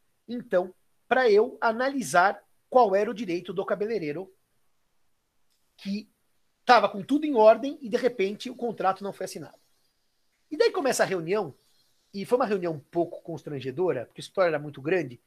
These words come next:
tinha uma série de pessoas na sala, e eu e o Bunazar ouvindo, né? E o advogado desse grande escritório dizia assim,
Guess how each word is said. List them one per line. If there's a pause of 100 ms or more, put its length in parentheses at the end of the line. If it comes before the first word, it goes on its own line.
(180)
tinha
uma
série
de
pessoas
na
sala, (400)
e
eu
e
o
Bunazar
ouvindo,
né? (520)
E
o
advogado (360)
desse
grande
escritório
dizia
assim,